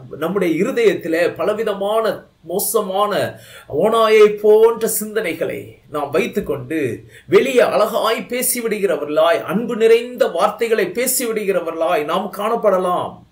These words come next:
ஹல்லேலூயா. அது முள்செடி என்று சொல்லி தெரியாதபடிக்கு அது மூடப்பட்டு அழகுபடுத்தப்பட்டு காணப்படலாம்.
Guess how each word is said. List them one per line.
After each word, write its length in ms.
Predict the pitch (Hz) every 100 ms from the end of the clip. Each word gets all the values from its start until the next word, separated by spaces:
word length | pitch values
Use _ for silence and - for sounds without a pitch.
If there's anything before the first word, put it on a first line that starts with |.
| _ _ _ _ -
ஹல்லேலூயா. 540 | - - - - - - _ _ _ _ _ - - -
அது 200 | - 160
முள்செடி 580 | 170 214 247 - 247 254
என்று 200 | 233 220
சொல்லி 240 | - 208 208
தெரியாதபடிக்கு 1160 | - 208 233 240 240 - 180 165 165 175 165
அது 280 | 135 - 160
மூடப்பட்டு 880 | 156 220 262 - 196 175 - 190 165
அழகுபடுத்தப்பட்டு 1080 | - 160 247 254 233 202 196 185 190 220 -
காணப்படலாம். 880 | 175 190 - 143 113 139 127 -